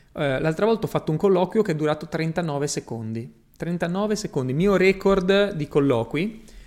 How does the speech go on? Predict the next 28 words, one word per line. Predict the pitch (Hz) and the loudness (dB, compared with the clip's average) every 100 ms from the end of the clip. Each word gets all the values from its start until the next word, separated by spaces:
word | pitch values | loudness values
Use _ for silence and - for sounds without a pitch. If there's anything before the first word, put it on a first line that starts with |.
| - | -6
per | 185 | 0
una | 233 | 0
persona | 233 214 - 180 131 | 2 0 2 0 0
che | 127 151 143 | -2 -2 -2
si | 139 | -2
è | |
candidata | 147 147 165 170 135 | -2 0 0 0 -2
per | - | -4
una | 135 | -6
posizione | 123 143 143 214 | -4 -6 -4 -2
manageriale | 185 165 175 143 147 165 135 120 | -2 -2 -2 -2 0 0 0 0
da | 143 | -2
noi | 151 120 143 220 - - _ _ | -2 -2 -2 -4 -8 -20 _ _
e | - 196 | -6 -2
fa, | 262 226 151 | 0 2 0
si | - 180 | -2 -4
presenta | 202 208 240 160 | 0 0 0 0
al | 151 | 4
colloquio | 240 214 185 240 | 4 6 4 4
mentre | 214 208 226 233 | 2 2 2 0
guidava | 165 208 185 196 240 247 | 0 2 2 4 4 2
in | 247 202 | 2 2
macchina. | 185 208 208 - 113 120 _ _ _ | 2 -2 -4 -4 -4 -6 _ _ _
Cioè, | - 175 | -2 2
mentre | 226 277 269 233 | 2 2 0 2
guidava | 190 214 220 240 175 185 214 - - | 4 4 6 4 4 4 2 -4 -6
in | 294 | -2
macchina. | 262 277 269 160 127 | 0 0 -2 -4 -4